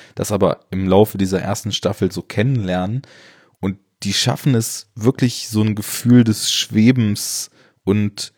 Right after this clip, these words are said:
ja, so komische Beschreibung, aber so der Gleichzeitigkeit. Also da, da verknüpft sich so die Wahrnehmung von diesen Menschen und die erleben halt so an verschiedenen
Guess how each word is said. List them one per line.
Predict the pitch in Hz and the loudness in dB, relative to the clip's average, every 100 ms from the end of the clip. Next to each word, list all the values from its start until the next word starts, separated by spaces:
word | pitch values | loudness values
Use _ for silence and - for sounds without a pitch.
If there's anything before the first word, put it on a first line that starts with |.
| - _ - | -20 _ -4
ja, | 110 113 - - - - 98 | 0 0 -4 -14 -14 -12 -12
so | 95 107 | -4 -4
komische | 101 - 117 117 98 | -4 2 2 2 0
Beschreibung, | 98 - 95 117 117 | -2 -2 0 2 2
aber | 98 95 | 0 0
so | 95 | 0
der | 92 92 | -2 -2
Gleichzeitigkeit. | 98 95 131 - - 104 92 - - - 87 - - - - - | 2 2 2 0 -8 -6 -6 -10 -8 -4 -4 -6 -14 -20 -20 -8
Also | 92 90 | -6 -6
da, | - - | -4 -4
da | - | -4
verknüpft | 98 104 - 120 147 - | -2 -4 0 0 0 -4
sich | 120 - | -4 -2
so | 107 | -2
die | 98 92 | -2 0
Wahrnehmung | 87 120 110 92 87 | 2 2 2 0 -2
von | - 95 | -4 -4
diesen | 92 90 90 | -4 -4 -2
Menschen | 87 90 - 104 139 - - - | -2 -2 -4 -4 -6 -10 -20 -8
und | 95 95 | -2 0
die | |
erleben | 87 98 127 104 | 4 4 4 2
halt | 101 | 0
so | - | 0
an | 95 | -2
verschiedenen | 101 - 117 120 113 107 | -4 -4 -4 -2 0 -2